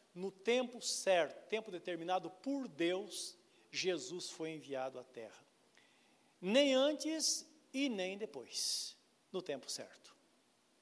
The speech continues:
E o apóstolo João, nas suas epístolas, nós sabemos que ele escreveu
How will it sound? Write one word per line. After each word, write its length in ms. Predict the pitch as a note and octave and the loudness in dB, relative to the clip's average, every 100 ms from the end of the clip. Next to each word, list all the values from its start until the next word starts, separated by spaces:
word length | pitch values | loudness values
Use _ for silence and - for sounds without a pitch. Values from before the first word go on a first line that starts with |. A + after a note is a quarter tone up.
| _ _ _ _ _ _ _ _ _ _ _ _ - | _ _ _ _ _ _ _ _ _ _ _ _ 2
E 300 | B3 C#4 - | 2 2 2
o 120 | B3 | 6
apóstolo 640 | A#3+ B3 C#4+ D4+ - A#3+ G#3 | 6 8 8 8 2 -4 -2
João, 500 | F#3+ G#3 A#3 B3 A3 | 2 4 4 0 -2
nas 180 | F3 | -2
suas 240 | E3 E3+ D3 | 0 -4 -4
epístolas, 880 | D#3 - B3+ - A#3+ A#3+ - - - _ _ - | -8 -8 -6 -6 -4 -2 -4 -8 -14 _ _ -2
nós 140 | F3+ | 0
sabemos 200 | F3+ F3 | 0 -2
que 60 | F3 | -2
ele 80 | D#3+ | -2
escreveu 760 | - D3+ C#3+ E3+ F#3 C#3+ A#2 | -2 -2 2 4 4 2 -2